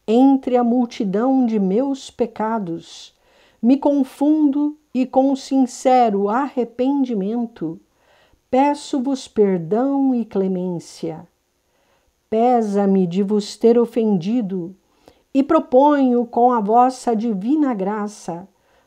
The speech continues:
nunca mais tornar a vos ofender. Tende piedade de mim, Senhor.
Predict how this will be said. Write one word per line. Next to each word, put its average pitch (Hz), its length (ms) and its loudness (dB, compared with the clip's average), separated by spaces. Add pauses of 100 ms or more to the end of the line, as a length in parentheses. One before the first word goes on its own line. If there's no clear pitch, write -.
(100)
nunca 330 580 2
mais 233 580 -2
tornar 208 680 -2
a 202 100 -2
vos 240 320 -4
ofender. 175 840 -4 (1000)
Tende 233 520 2
piedade 214 640 2
de 220 140 -2
mim, 240 340 2
Senhor. 180 680 -6